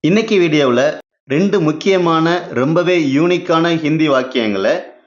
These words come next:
நம்ம day to day லைஃப்ல எப்படி பேசுறதுன்னு கத்துக்க போறோம்.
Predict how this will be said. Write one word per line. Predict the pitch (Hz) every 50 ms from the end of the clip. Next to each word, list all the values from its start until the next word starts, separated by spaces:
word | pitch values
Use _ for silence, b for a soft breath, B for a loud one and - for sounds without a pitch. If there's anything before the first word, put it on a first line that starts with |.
| _ _ _ _
நம்ம | - 127 147 180 214 214
day | 165 165 185 180
to | 185
day | 185 180 175 165
லைஃப்ல | 156 156 160 160 156 156 156 156
எப்படி | 143 139 - 165 160
பேசுறதுன்னு | - 151 147 147 - 139 135 147 147 147 127
கத்துக்க | 135 - - 131 139 -
போறோம். | - 110 107 120 156 190